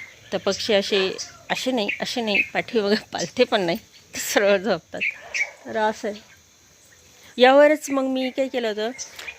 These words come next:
ते पक्षी जो घरात आलेला होता ना, त्याच्यावर गाची बवली, अ, हा लेख पण लिहिलेला होता आणि तो माझा लेख, अ, बहुत-, अ,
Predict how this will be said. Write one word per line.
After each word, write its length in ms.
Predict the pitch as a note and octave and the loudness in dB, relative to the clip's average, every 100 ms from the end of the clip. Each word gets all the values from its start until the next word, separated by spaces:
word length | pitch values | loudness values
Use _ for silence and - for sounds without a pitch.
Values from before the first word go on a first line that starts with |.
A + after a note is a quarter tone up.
| G#3+ | -2
ते 40 | |
पक्षी 440 | G3 G#3+ - C4+ | 2 2 2 0
जो 220 | G#3+ G#3+ G3+ | 4 4 4
घरात 360 | A3 G3+ G3 | 2 0 2
आलेला 300 | F#3+ F#3 F#3 | 0 2 0
होता 320 | G3 F3+ F#3 G3 | 0 -2 -2 0
ना, 100 | E3+ | 0
त्याच्यावर 420 | F3+ F3+ G3+ F#3+ | -2 0 0 0
गाची 360 | F3 G3 - A#3+ | 2 0 2 0
बवली, 380 | F#3+ F3+ F#3+ B3+ - - - - - - | 2 2 0 -2 -6 -10 -14 -16 -12 -4
अ, 360 | F3 E3+ F3 F#3 - G#3 G3+ A3+ | 0 2 2 0 -4 -6 -4 -2
हा 280 | - - G#3+ | -2 0 2
लेख 220 | G3 G#3 A3+ - | 4 4 2 -2
पण 100 | G#3+ | -4
लिहिलेला 440 | G3+ F#3+ F#3 E3+ | -4 -4 -2 -4
होता 240 | E3+ F3+ G#3 - - - - | -4 -4 -8 -10 -18 -18 -6
आणि 360 | - F3 E3+ E3+ - | 2 4 4 -2 -2
तो 80 | C4 | 0
माझा 300 | C4 B3 A#3 | 2 2 2
लेख, 340 | A3 G#3+ G#3+ A3 | 2 0 0 2
अ, 260 | G#3 G#3 G3+ | 2 2 0
बहुत-, 500 | G3 A3+ G3+ - G3+ | -4 -6 -6 -4 0
अ, 400 | F3+ F3 F3 | 0 0 -2